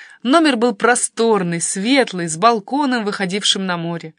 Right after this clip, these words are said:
Балкон совсем маленький, но всё же.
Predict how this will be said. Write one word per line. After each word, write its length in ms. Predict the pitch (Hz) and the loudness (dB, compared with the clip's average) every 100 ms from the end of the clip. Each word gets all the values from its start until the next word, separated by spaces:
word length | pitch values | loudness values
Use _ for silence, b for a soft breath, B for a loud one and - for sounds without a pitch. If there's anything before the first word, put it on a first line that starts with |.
| b b b b 165 | b b b b 0
Балкон 380 | 190 208 339 | 0 0 -4
совсем 320 | 320 269 277 240 | -2 -2 -2 -2
маленький, 540 | 302 359 277 202 165 | 0 0 -2 -4 -8
но 320 | 160 262 339 | -4 -4 -4
всё 340 | - - 165 175 | -8 -10 -8 -6
же. 220 | 170 | -8